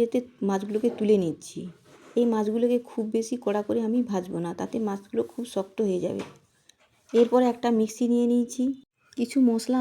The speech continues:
আমি পেস্ট করে নেব। মিক্সিতে আমি প্রথমে দুটো পেঁয়াজকে ভালো করে কেটে ধুয়ে পরিষ্কার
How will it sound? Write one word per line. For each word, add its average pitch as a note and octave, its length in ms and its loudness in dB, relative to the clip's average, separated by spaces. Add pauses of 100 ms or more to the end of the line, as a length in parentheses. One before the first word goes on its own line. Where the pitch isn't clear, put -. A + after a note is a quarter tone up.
আমি A#3+ 120 2 (220)
পেস্ট A#3+ 340 2
করে G3 220 2
নেব। D#3+ 140 -4 (4000)
মিক্সিতে A#3+ 480 0 (120)
আমি A#3+ 140 2
প্রথমে A#3 440 -2 (560)
দুটো G#3 280 -4 (180)
পেঁয়াজকে A3+ 500 0 (180)
ভালো G#3 180 0
করে A3+ 200 0 (120)
কেটে G#3+ 320 -2
ধুয়ে A3 340 -2 (520)
পরিষ্কার G#3 280 0